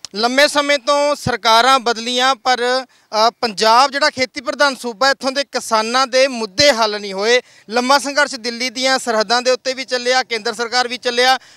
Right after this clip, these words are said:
ਪੰਜਾਬ ਸਰਕਾਰ ਵੀ, ਅ, ਜਿੱਥੇ, ਅ, ਵੱਡੇ ਧਰਨੇ ਲੱਗਦੇ ਰਹੇ, ਚੰਡੀਗੜ੍ਹ, ਗੜ੍ਹ, ਚੰਡੀਗੜ੍ਹ ਵਰਗੇ ਸੂਬੇ ਦੇ ਵਿੱਚ, ਅ, ਸ਼ਹਿਰ ਦੇ ਵਿੱਚ ਜਿਹੜਾ ਵੱਡਾ ਧਰਨਾ ਲੱਗਿਆ,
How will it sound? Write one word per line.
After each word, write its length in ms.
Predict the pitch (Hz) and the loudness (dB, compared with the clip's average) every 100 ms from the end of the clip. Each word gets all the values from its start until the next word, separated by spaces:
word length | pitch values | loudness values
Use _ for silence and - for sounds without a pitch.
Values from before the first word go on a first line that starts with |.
| _ | _
ਪੰਜਾਬ 340 | 240 233 254 262 | -8 2 4 4
ਸਰਕਾਰ 440 | 285 262 269 269 | 0 -2 0 0
ਵੀ, 300 | 240 269 277 | -2 -4 -4
ਅ, 380 | 240 _ - 233 | -8 _ -4 -2
ਜਿੱਥੇ, 400 | 220 - 269 269 | -2 0 4 4
ਅ, 40 | 233 220 | 4 -2
ਵੱਡੇ 340 | 185 208 190 277 | 0 -4 2 2
ਧਰਨੇ 340 | 294 269 269 | 2 -2 0
ਲੱਗਦੇ 320 | 254 247 226 | 0 0 0
ਰਹੇ, 180 | 254 262 | 0 0
ਚੰਡੀਗੜ੍ਹ, 440 | 254 226 240 254 262 214 208 | -2 -4 0 0 0 -2 0
ਗੜ੍ਹ, 160 | 247 247 - | 0 0 -2
ਚੰਡੀਗੜ੍ਹ 360 | 226 226 277 | -2 4 4
ਵਰਗੇ 220 | 277 247 254 | 4 2 -2
ਸੂਬੇ 280 | 220 208 | -2 -2
ਦੇ 120 | 240 247 | 0 -2
ਵਿੱਚ, 340 | 226 247 254 240 _ - 208 | -2 0 0 -2 _ -8 -2
ਅ, 20 | |
ਸ਼ਹਿਰ 320 | 208 240 262 320 | 0 6 6 6
ਦੇ 120 | 311 | 2
ਵਿੱਚ 240 | 254 - | 0 -2
ਜਿਹੜਾ 220 | 214 226 | -2 0
ਵੱਡਾ 240 | 262 226 254 | 0 0 0
ਧਰਨਾ 280 | 277 247 247 | 0 0 -2
ਲੱਗਿਆ, 420 | 240 214 247 | -2 0 0